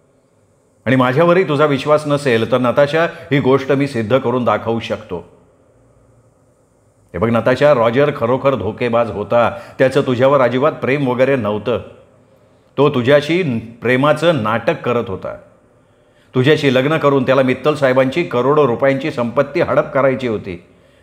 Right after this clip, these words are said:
"नाही, नाही, तू, तुम्ही खोटं बोलताय."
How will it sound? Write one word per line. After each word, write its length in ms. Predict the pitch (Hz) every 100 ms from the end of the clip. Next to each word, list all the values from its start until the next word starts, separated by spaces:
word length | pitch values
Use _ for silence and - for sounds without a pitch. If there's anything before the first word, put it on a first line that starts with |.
| _ _ _ _
"नाही, 280 | 190 175 196
नाही, 180 | 233 220 - - _ -
तू, 80 |
तुम्ही 480 | 226 - - 214 220
खोटं 280 | 214 185 226
बोलताय." 420 | 185 175 170 147